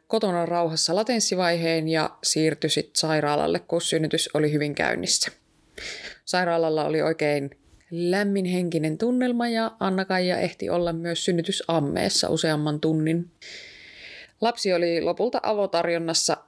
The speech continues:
ja syntyi imukuppiavusteisesti. Sydänääniä podcast-sarjassa synnyttäneet kertovat kokemuksiaan omin sanoin, omin äänin. Tämä sarja ei sisällä terveysneuvontaa, virallisia hoitoohjeita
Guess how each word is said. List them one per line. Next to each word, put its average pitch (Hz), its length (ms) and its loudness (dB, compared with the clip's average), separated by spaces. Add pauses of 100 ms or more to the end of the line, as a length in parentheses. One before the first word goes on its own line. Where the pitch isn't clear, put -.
(160)
ja 160 280 4
syntyi 151 680 0
imukuppiavusteisesti. - 1700 -2 (2000)
Sydänääniä 208 580 0
podcast-sarjassa - 920 0 (240)
synnyttäneet 180 520 0
kertovat 165 400 -2
kokemuksiaan 165 680 0 (120)
omin 220 260 0
sanoin, 170 560 0 (240)
omin 165 340 0
äänin. 151 360 0 (640)
Tämä 170 240 0
sarja 190 340 2
ei 165 200 2
sisällä 156 340 0
terveysneuvontaa, 175 880 0 (360)
virallisia 175 460 0
hoitoohjeita 160 800 0